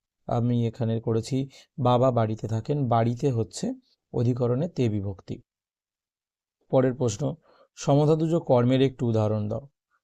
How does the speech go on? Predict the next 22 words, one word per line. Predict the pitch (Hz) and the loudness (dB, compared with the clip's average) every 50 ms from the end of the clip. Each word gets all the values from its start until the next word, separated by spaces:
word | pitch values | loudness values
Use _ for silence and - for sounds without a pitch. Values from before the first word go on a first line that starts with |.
| _ _ _ _ | _ _ _ _
খুব | - - 190 196 175 | 2 4 4 4 4
ঘুম | 147 127 110 117 139 143 147 143 127 | 2 0 0 2 2 2 2 2 0
ঘুমিয়েছি। | 101 117 113 113 113 110 107 101 - - 110 113 - - | 2 2 2 2 2 0 -2 -4 -6 -10 -10 -12 -10 -10
এখানে | 123 110 120 123 123 120 | -6 -4 -2 -2 -2 -2
ঘুম | 107 110 120 127 131 127 | -2 -2 0 0 0 0
হচ্ছে | 127 127 - - 160 165 | -2 -4 -4 -4 -4 -4
সমধাতুজ | - - 117 117 113 107 110 113 120 113 123 156 190 - _ _ _ _ _ _ _ _ | -4 -4 -4 -2 -2 -2 -2 -4 -2 0 0 0 -2 -2 _ _ _ _ _ _ _ _
কর্মের | - - 123 117 113 113 110 104 | 0 2 2 2 2 0 0 -2
উদাহরণ। | 101 101 104 98 101 104 113 117 - _ _ _ _ _ _ _ _ _ _ _ | -4 -6 -6 -6 -6 -8 -8 -12 -14 _ _ _ _ _ _ _ _ _ _ _
পরের | - 143 139 147 151 151 143 | 0 4 4 6 4 4 2
প্রশ্ন, | 147 147 139 127 - 139 131 131 139 139 - _ _ _ _ _ _ | -2 -4 -4 -4 -2 -4 -4 -4 -4 -8 -12 _ _ _ _ _ _
মধ্যপদলোপী | - 127 131 139 135 123 156 160 143 151 143 143 147 147 147 135 147 143 | -2 2 2 2 4 2 2 2 4 4 4 6 4 4 4 2 0 -2
কর্মধারায় | - - 127 120 117 127 131 127 135 131 131 131 | 0 2 2 2 2 2 0 0 2 2 0 0
সমাসের, | 120 - 120 120 120 117 - 127 120 123 120 | 0 -2 0 0 0 0 -2 -2 -4 -4 -6
সমাস | - - 135 131 131 127 - | -6 -4 -2 -2 -2 -2 -2
কাকে | - 113 - - | -4 -2 -2 0
বলে? | 123 123 139 143 | 0 2 2 4
উদাহরণ | 135 117 107 104 104 104 107 107 104 107 | 2 2 0 0 -2 -2 -2 -4 -4 -4
দাও। | - - - _ _ _ _ _ _ _ _ _ _ _ _ _ _ _ _ - | -6 -8 -10 _ _ _ _ _ _ _ _ _ _ _ _ _ _ _ _ -6
যে | 127 117 - 165 160 175 185 190 190 - _ _ _ _ - _ | -4 -2 2 4 6 6 6 4 0 -4 _ _ _ _ -8 _
কর্মধারায় | - 139 131 131 135 131 127 135 131 135 131 | 0 2 2 4 4 4 4 4 6 6 4
সমাসে | 120 - - 120 120 135 143 143 143 117 104 | 2 2 0 0 2 2 0 0 0 0 0